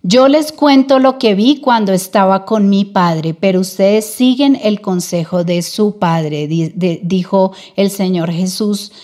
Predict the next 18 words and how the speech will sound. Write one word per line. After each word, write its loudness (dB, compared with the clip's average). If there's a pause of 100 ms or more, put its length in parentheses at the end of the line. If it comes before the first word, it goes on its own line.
(320)
cuando, 2
en 2
Juan 0
ocho -4
treinta -4
y -2
ocho, -4
cuando -4
estaba -4
con -4
los -8
fariseos. -10 (760)
Él -2
daba 2
el 0
mensaje -4
del -2
Padre. -8